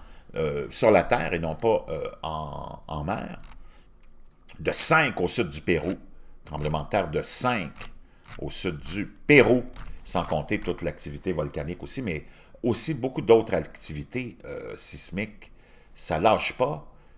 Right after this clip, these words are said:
Et vraiment, on va faire un tour dans la littérature et c'est ça que ça donne.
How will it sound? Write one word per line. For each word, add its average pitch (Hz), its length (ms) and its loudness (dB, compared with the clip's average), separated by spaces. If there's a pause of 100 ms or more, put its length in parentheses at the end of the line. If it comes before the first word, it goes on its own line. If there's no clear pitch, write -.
(240)
Et 78 340 -6
vraiment, 90 540 -4 (1080)
on 78 140 -4
va 85 160 6
faire 107 300 4
un 90 100 6
tour 135 440 2
dans 92 380 0 (880)
la 92 120 4
littérature 101 640 2
et 98 60 2
c'est 98 160 -6
ça - 140 -2
que - 100 -4
ça 95 120 2
donne. 98 320 -4